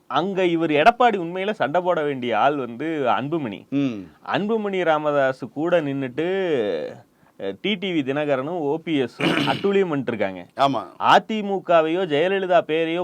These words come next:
Speaker 1: பயன்படுத்தக்கூடாது என்று சொல்வதற்கு யாருக்கும் உரிமை கிடையாது. ஏன்னா நானும் ஓ பி எஸும் இங்கே தான் இருக்கோம்.
Speaker 2: ம்.
Speaker 1: அவர் ஓ பி எஸ் வந்து இன்னொன்னு சொல்றார், இலை இல்லை என்றால் என்ன,
Speaker 2: ம்.
Speaker 1: இலையோடு
Speaker 2: கொட்டைக்கு
Speaker 1: கூடிய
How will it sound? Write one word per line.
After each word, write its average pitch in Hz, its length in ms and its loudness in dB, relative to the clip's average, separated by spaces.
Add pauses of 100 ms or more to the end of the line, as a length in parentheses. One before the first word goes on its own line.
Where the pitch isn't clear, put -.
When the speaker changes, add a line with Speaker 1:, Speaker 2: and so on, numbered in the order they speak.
Speaker 1:
பயன்படுத்தக்கூடாது 143 840 -2
என்று 135 220 -8
சொல்வதற்கு 127 520 -6
யாருக்கும் 123 380 0
உரிமை 117 260 -8
கிடையாது. 98 340 -4
ஏன்னா 143 380 0
நானும் 147 380 0
ஓ 143 140 0
பி 135 180 -4
எஸும் 131 120 -10
இங்கே 123 200 -4
தான் 120 160 2
இருக்கோம். 92 420 -8
Speaker 2:
ம். 110 420 -10
Speaker 1:
அவர் 143 160 2
ஓ 156 180 4
பி 190 140 -10
எஸ் 160 140 -2
வந்து 143 240 -6
இன்னொன்னு 139 260 -2
சொல்றார், 113 300 -2 (600)
இலை 190 340 4
இல்லை 196 260 2
என்றால் 180 320 6
என்ன, 123 360 -2 (100)
Speaker 2:
ம். 117 140 -8
Speaker 1:
இலையோடு 202 500 8
Speaker 2:
கொட்டைக்கு 240 340 6
Speaker 1:
கூடிய 185 460 8